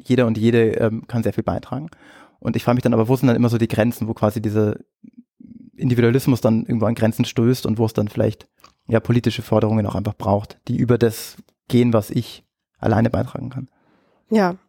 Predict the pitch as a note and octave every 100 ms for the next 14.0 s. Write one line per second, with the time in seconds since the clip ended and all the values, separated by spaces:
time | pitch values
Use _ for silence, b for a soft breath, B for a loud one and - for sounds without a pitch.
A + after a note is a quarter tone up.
0 | - F#3+ F3+ F#3 - G3+ G3 A#1+ - F#3+
1 | F#3 F#3+ G3 G3 G3+ G#3 - - G3 G3+
2 | - F#3 G3 G#3+ - - - F#3 F3 F3
3 | G3 F#3+ E3+ - G3+ F#3+ F#3+ - F#3 D#3+
4 | D#3 F3+ F3+ D#3+ E3 E3+ E3+ F3 - G3
5 | F3+ F3 F#3 F#3 F#3+ - F3+ F3+ F3 -
6 | F3+ E3+ - E3+ E3 F#3 F#3+ - F3 F3
7 | - B B B G3 G#3+ - G3+ - -
8 | F#3+ - B B B - F#3 - G#3 G3
9 | G3 G3+ G3 G3 F#3+ F#3+ F#3 F#3 - A#3
10 | A3 G3+ G#3 G3+ - F#3+ F#3+ F3+ - -
11 | G3 G#3 F#3+ A3 A3+ G#3+ G3+ G#3+ - -
12 | - F#3 B B B - F#3 F3+ G3 G3
13 | G3 A3 A3 G#3 G3+ F#3 G3 F#3 F3+